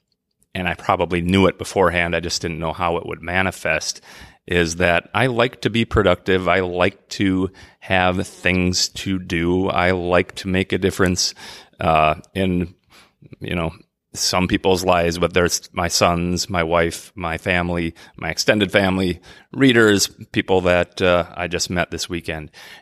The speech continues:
And I, I feel like I, and I've always done this, if I have free time,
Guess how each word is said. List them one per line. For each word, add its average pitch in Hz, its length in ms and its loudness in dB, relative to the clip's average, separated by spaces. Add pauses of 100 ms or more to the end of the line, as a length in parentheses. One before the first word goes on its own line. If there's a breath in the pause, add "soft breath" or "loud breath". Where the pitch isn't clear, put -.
And 87 340 -2 (380)
I, 90 420 0 (1300 loud breath)
I 98 140 -2
feel 110 180 2
like 101 180 2
I, 101 220 2
and 104 140 0
I've 95 80 2
always 92 300 2
done 85 180 -6
this, 85 260 -6 (220 soft breath)
if - 120 -12
I 98 140 4
have 98 200 2
free 95 180 -4
time, 95 480 -2